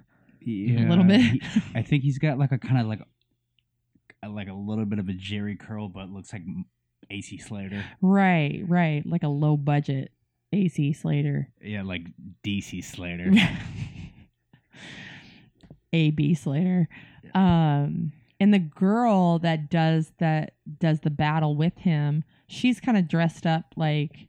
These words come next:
Speaker 2: um, uh, what was that show with the girl and her brother was Joey Lo-, Joey Lawrence?
Speaker 1: Blossom?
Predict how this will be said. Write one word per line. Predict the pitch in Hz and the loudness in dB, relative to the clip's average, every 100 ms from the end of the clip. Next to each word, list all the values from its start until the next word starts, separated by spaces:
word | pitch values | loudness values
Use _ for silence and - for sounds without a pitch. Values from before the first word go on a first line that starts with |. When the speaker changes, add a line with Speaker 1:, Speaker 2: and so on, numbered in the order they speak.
| _ _ _ _ - | _ _ _ _ -4
Speaker 2:
um, | 165 156 147 147 156 156 50 165 - _ _ _ _ _ _ _ _ _ _ - - _ - | 0 2 2 0 -2 -4 -6 -8 -12 _ _ _ _ _ _ _ _ _ _ -20 -20 _ -4
uh, | 170 156 151 160 165 147 - _ _ - _ _ _ _ _ _ | -2 0 0 -2 -4 -10 -16 _ _ -20 _ _ _ _ _ _
what | 220 240 | -4 -2
was | 247 240 233 220 208 - - _ _ _ _ - | 0 2 2 2 -2 -8 -20 _ _ _ _ -2
that | 196 170 | -2 -2
show | - 180 165 165 165 165 - _ _ _ _ | -2 2 4 4 2 2 -2 _ _ _ _
with | 185 | -4
the | 175 | -4
girl | 160 170 165 165 | 0 2 4 4
and | 165 | 4
her | 170 | 4
brother | 151 - 160 160 160 | 0 -2 0 2 2
was | 160 156 | 2 0
Joey | - 170 156 156 | -2 0 2 4
Lo-, | 156 156 - - 160 | 2 2 -2 -6 -10
Joey | - 160 160 | 0 2 2
Lawrence? | 151 156 180 208 - - _ _ _ _ _ - | 2 2 2 -2 -10 -20 _ _ _ _ _ -18
Speaker 1:
Blossom? | 113 95 135 196 214 | -12 -10 -8 -8 -10